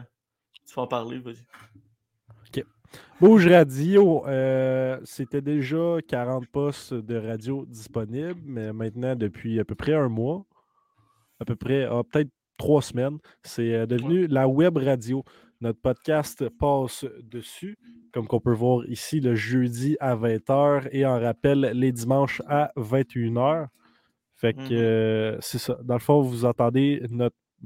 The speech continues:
Speaker 2: cette semaine, vous entendez pas le podcast qu'on fait là, mais l'autre d'avant, parce que
Speaker 1: Mhm.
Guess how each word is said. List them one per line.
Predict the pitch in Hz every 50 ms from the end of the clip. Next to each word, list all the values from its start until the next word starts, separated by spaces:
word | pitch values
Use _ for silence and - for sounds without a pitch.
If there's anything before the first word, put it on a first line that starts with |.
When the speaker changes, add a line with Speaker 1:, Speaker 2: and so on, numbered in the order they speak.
| 120 113 -
Speaker 2:
cette | - - 139 127
semaine, | - 131 117 127 143 151
vous | 131 117
entendez | 110 104 - 113 110 107
pas | - 123
le | 120
podcast | - 117 - - 120 110 -
qu'on | - 107
fait | 98 - 110 104
là, | 101 127 147 147
mais | 143 117 98 98
l'autre | 101 104 110 117 120 - _ - _
d'avant, | - 110 104 101 92 113 139 175 _ _ _ _ _ _ _ _ _ _ -
parce | 101 - -
que | - - 101 98 98 - -
Speaker 1:
Mhm. | 135 131 131 143